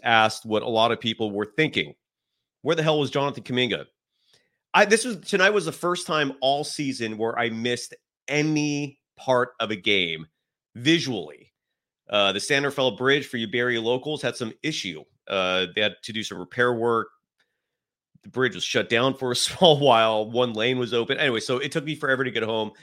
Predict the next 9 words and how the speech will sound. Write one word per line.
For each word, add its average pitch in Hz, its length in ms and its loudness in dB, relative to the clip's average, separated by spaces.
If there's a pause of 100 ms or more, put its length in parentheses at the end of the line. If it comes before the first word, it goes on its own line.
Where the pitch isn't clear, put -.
(220)
I 113 60 0
listened 143 320 -2
to 123 60 -8
the - 40 -16
first 135 240 -6
half 123 420 4
instead 113 240 -6
of 107 60 -4
watching, 107 640 0